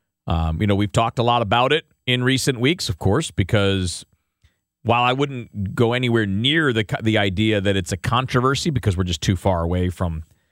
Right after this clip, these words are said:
any full, like, any real decision needing to be made, it's certainly been a conversation,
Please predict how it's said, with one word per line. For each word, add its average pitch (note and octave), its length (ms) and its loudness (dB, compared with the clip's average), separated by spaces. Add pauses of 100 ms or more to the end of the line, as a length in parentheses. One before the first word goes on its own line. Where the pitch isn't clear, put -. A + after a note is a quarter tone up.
(440)
any G2+ 380 2
full, G#2+ 540 -2
like, G2 180 2
any G#2+ 160 2
real G#2 380 0
decision G#2+ 640 0
needing G#2 360 0
to G2+ 100 0
be F2+ 140 0
made, G#2+ 480 0 (500)
it's - 140 -4
certainly G#3 260 2
been A#2+ 140 2
a F#2 60 -4
conversation, A2+ 920 -2